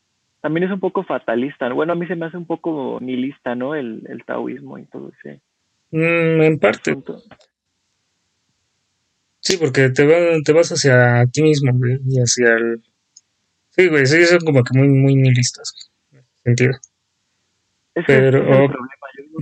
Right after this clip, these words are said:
Speaker 2: pero a
Speaker 1: que
Speaker 2: comparación
Speaker 1: todo
Speaker 2: de, del judio-cristianismo, pues, está mucho mejor, güey. <laughs>
Speaker 1: Ah, bueno, sí. <laughs>
Speaker 2: De hecho, precisamente en el Anticristo, güey, es, habla de eso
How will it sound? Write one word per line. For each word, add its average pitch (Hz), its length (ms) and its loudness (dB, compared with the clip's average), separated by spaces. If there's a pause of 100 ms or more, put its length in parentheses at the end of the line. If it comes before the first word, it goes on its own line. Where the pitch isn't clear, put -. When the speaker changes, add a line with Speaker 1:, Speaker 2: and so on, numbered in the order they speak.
Speaker 2:
pero 160 180 4
a - 20 2
Speaker 1:
que - 40 -2
Speaker 2:
comparación 160 540 2
Speaker 1:
todo 226 100 6
Speaker 2:
de, 135 680 2 (320)
del 139 180 2
judio-cristianismo, 160 920 2
pues, 147 160 -8
está - 180 -4
mucho 123 280 -6
mejor, 190 320 0
güey. 123 120 -8 (560)
<laughs> - 300 -4 (960)
Speaker 1:
Ah, 175 180 -2
bueno, 165 420 -6
sí. 147 200 -8 (1400)
<laughs> - 480 -6 (480)
Speaker 2:
De 175 120 2
hecho, 185 200 2
precisamente 180 540 0
en 139 160 2
el 123 220 4
Anticristo, 131 580 0
güey, 160 260 4
es, 123 320 2 (140)
habla 147 240 2
de 139 140 0
eso 120 520 0